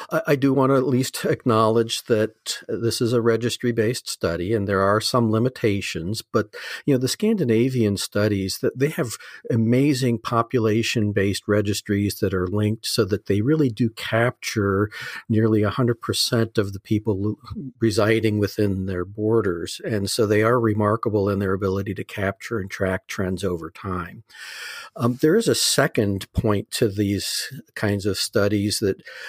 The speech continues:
you know, the H P V vaccination, like many, are controversial. And there was some early concerns that, uh, if I vaccinate my child, my daughters and sons, will that mean that they are going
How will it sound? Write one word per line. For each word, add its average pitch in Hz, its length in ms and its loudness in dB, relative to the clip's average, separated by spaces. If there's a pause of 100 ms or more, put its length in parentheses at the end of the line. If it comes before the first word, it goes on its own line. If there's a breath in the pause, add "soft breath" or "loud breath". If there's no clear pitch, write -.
(160 loud breath)
you 120 180 0
know, 110 140 -4
the 120 300 2
H 165 240 2
P 131 160 2
V 117 180 2
vaccination, 101 1120 0 (600)
like 101 260 -2
many, 120 460 4
are 104 160 0
controversial. 101 1000 0
And 98 140 -2
there 95 160 0
was - 400 -4
some - 320 -4
early 127 320 2
concerns 104 760 0
that, 98 340 0 (480 loud breath)
uh, 92 260 0
if 107 160 -2
I 120 200 2 (580 loud breath)
vaccinate 107 500 0
my 110 160 0
child, 113 640 2
my 98 160 -2
daughters 101 520 0
and 95 120 -2
sons, 110 540 2
will 107 140 2
that 104 180 -2
mean 110 220 0
that 104 160 -2
they 101 120 2
are 98 120 0
going 104 340 -2